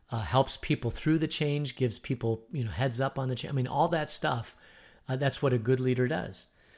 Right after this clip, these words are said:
But if you all get together, I mean, if people get together and they say, "You know, there's re-, really nothing we can do about this program, it's pretty much dead in the water," then you have to make the very, very hard decision to shut it down. This actually happened to me in the last,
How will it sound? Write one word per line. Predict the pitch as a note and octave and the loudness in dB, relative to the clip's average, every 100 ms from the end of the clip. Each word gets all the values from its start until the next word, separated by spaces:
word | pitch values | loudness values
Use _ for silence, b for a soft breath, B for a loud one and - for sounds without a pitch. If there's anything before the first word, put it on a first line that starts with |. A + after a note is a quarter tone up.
| b b b | b b b
But | D3 | 6
if | D3 D3 | 6 8
you | G3 A#3+ | 10 12
all | F#3+ F#3+ | 12 10
get | F3+ F3 | 8 4
together, | D3 D3+ F#3+ B2+ A#2+ | 2 4 4 4 2
I | |
mean, | C3+ B2+ | 2 0
if | - | -2
people | - F3+ E3+ | 2 2 4
get | D3+ D3 | 2 2
together | B2+ C#3 E3 | 2 2 4
and | C3 | 2
they | A#2 | 0
say, | - C3+ | -2 -2
"You | |
know, | C3+ B2+ | 0 0
there's | G#2+ | -2
re-, | G#2+ A#2+ | -2 0
really | C3 A#2 D#3+ G3+ | 0 6 8 8
nothing | F3 E3 D3+ | 6 2 0
we | C3 A#2+ | -2 -2
can | B2+ | -2
do | C3 | 0
about | A#2+ - | -2 -4
this | - | -8
program, | - C3 G#2+ | -4 -2 0
it's | C3 D#3+ | -2 -4
pretty | - E3+ D3 | -4 -2 0
much | C3 A#2+ - C3+ | 0 0 -4 -4
dead | A2+ B2+ C3+ | -2 0 0
in | |
the | A#2 | 0
water," | G#2 C3+ C#3+ A2+ A2 b b b b b b b A#2+ | 0 0 -2 -6 -10 b b b b b b b 6
then | C#3+ F#3 | 8 8
you | |
have | D3 D3 - | 8 6 2
to | |
make | C#3 A#2 A2+ - _ _ _ _ _ _ _ _ _ _ - - - | 0 0 -2 -6 _ _ _ _ _ _ _ _ _ _ -20 -14 -2
the | C3 | 0
very, | A#2 C3+ | 4 4
very | C3 B2+ A2+ | 4 2 2
hard | B2+ E3 | 4 2
decision | B2+ - A#2 A#2 | 0 -2 -2 -4
to | B2 | -4
shut | - A2 G#2+ | -4 -6 -6
it | B2+ | -6
down. | E3+ A#2 - _ _ _ _ _ _ _ b b b b - | -6 -8 -12 _ _ _ _ _ _ _ b b b b 2
This | D3 | 10
actually | D#3+ E3 - D3+ C3 | 12 12 8 6 6
happened | B2+ D3 D3 C3 | 6 6 4 2
to | C3 | 2
me | B2+ B2 B2 | 4 6 6
in | |
the | A#2 | 4
last, | A2 A#2+ B2 - - | 2 2 2 0 -4